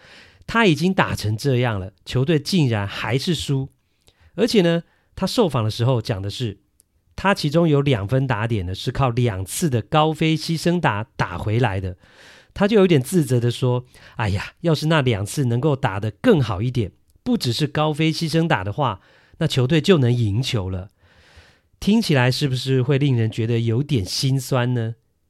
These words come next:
一个单场贡献八分打点的球员，还要自责他贡献的打点不够多。那就带着这样的遗憾，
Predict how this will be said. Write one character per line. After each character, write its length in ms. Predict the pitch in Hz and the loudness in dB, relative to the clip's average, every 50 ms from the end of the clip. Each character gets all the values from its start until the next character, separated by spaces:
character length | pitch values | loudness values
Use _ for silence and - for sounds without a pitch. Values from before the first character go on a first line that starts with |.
| _ _ | _ _
一 120 | _ 151 170 165 | _ -4 0 0
个 100 | 175 160 | 0 0
单 260 | - 180 175 180 196 | 0 0 0 0 0
场 240 | 185 - 139 107 101 | 0 0 -2 -2 -2
贡 300 | - - 175 147 131 123 | 0 0 2 2 2 0
献 240 | - 156 143 120 | 2 0 0 0
八 320 | 113 - 147 139 139 147 143 | 0 -2 0 0 0 0 0
分 240 | - 147 139 143 139 | 0 -2 -2 0 -2
打 240 | 135 117 104 117 | -2 -2 -2 -2
点 160 | 123 127 110 92 | -2 -2 -4 -4
的 80 | 92 | -6
球 300 | 87 - - 101 92 101 | -8 -8 -8 -6 -6 -4
员， 240 | 110 107 92 87 90 - _ _ - - - _ _ | -6 -6 -6 -8 -10 -14 _ _ -20 -20 -20 _ _
还 180 | - 113 127 | -4 0 0
要 180 | 156 175 175 160 | 2 2 0 -2
自 300 | - - - 196 156 120 | -4 -6 -4 -2 -2 -2
责 320 | - - 101 92 92 95 - _ _ _ _ | -2 -4 -4 -4 -6 -10 -14 _ _ _ _
他 160 | _ - 131 127 | _ -6 -6 -6
贡 340 | - _ - 208 170 139 | -4 _ 2 2 4 4
献 220 | 123 - 151 143 117 | 2 2 0 0 0
的 80 | 113 | -2
打 260 | 104 - 113 87 92 120 | -4 -4 -6 -4 -4 -4
点 280 | 117 123 95 80 87 - _ _ _ | -4 -4 -6 -6 -8 -14 _ _ _
不 160 | - 113 107 | -12 -10 -4
够 220 | - 160 147 113 | -2 -2 -2 -2
多。 340 | 101 - - 104 92 92 92 - _ _ _ _ _ _ _ - - _ _ - _ _ _ _ _ _ _ _ | -2 -6 -8 -8 -8 -10 -16 -20 _ _ _ _ _ _ _ -20 -20 _ _ -20 _ _ _ _ _ _ _ _
那 120 | 208 214 | 0 2
就 120 | 202 233 | 2 4
带 160 | 214 233 226 196 | 6 6 6 6
着 100 | 175 175 | 6 4
这 100 | 156 208 | 6 6
样 80 | 196 | 6
的 120 | 170 147 131 | 6 6 4
遗 160 | 127 139 139 | 4 2 2
憾， 260 | 147 165 139 107 | 2 2 2 0